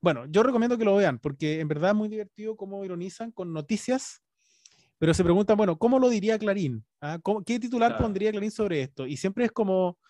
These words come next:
Speaker 1: lo disfrazan como algo bonito, como algo divertido, como algo, ¿no? Como que fuera una moda, ¿no? Dormir en la calle,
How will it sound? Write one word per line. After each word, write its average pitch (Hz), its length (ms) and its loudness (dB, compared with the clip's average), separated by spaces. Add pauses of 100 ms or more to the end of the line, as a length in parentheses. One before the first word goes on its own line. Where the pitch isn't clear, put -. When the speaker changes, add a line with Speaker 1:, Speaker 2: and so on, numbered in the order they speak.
(140)
Speaker 1:
lo 165 160 4
disfrazan 190 420 2
como 160 140 -2
algo 170 180 0
bonito, 156 580 -2
como 147 220 -2
algo 143 760 -6 (340)
divertido, 151 1040 0
como 135 220 -8
algo, 135 800 -8
¿no? 123 240 -16
Como 135 180 -8
que 143 60 -8
fuera 175 160 -6
una 156 120 -2
moda, 156 400 -4
¿no? 143 220 -8
Dormir 151 300 0
en 156 80 -2
la 147 80 -2
calle, 135 440 -2